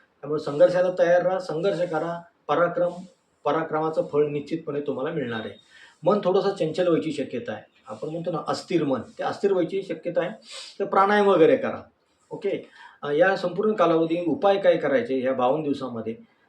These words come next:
तर तुम्ही लहान मुलांना खेळणी दान करा. जी लहान मुलं तुमच्या घरात असतील, शेजारपाजारी असतील किंवा एखादं, अ, आपण म्हणतो ना अनाथाश्रम वगैरे असेल किंवा, अम, <clears throat> हे जे आपल्या बालवाड्या वगैरे आहेत ना, आता त्याला काय शाळा म्हणतात त्या,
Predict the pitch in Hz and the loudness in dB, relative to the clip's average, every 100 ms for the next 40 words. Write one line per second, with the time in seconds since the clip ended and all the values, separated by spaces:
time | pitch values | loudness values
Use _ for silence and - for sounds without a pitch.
0 | - 160 190 202 185 151 196 196 196 196 | -10 -10 -4 -4 -2 -2 -2 0 0 -2
1 | 196 - 156 156 165 143 120 113 107 - | -6 -2 -2 0 0 0 -2 -8 -10 -12
2 | _ _ 127 127 131 120 131 131 127 131 | _ _ -10 -6 -4 -4 -4 -6 -6 -8
3 | 131 139 156 135 - 131 120 135 123 139 | -8 -4 -2 -4 -4 -10 -8 -8 -4 -4
4 | 135 123 127 120 - 113 104 - - _ | -2 -2 -2 -4 -8 -12 -14 -18 -20 _
5 | - 160 156 135 135 135 135 135 131 - | -8 -6 -4 -4 -4 -2 0 0 -2 -14
6 | _ _ _ - 123 127 123 147 135 135 | _ _ _ -16 -12 -12 -10 -10 -8 -8
7 | - 160 127 131 135 143 143 - 139 131 | -8 -8 -8 -10 -10 -6 -6 -6 -6 -4
8 | 123 123 113 113 110 - 120 120 120 _ | -4 -4 -6 -8 -10 -8 -8 -8 -10 _
9 | - _ _ 113 110 110 - - - - | -20 _ _ -14 -12 -14 -14 -14 -12 -14
10 | - 120 120 117 113 120 117 139 117 127 | -14 -12 -10 -12 -10 -12 -10 -6 -2 0
11 | 131 135 139 135 127 139 131 131 117 117 | 0 0 0 0 0 -2 -2 -6 -10 -10
12 | 113 107 - 110 120 117 123 113 113 110 | -8 -10 -10 -12 -6 -6 -6 -8 -10 -12
13 | 113 | -14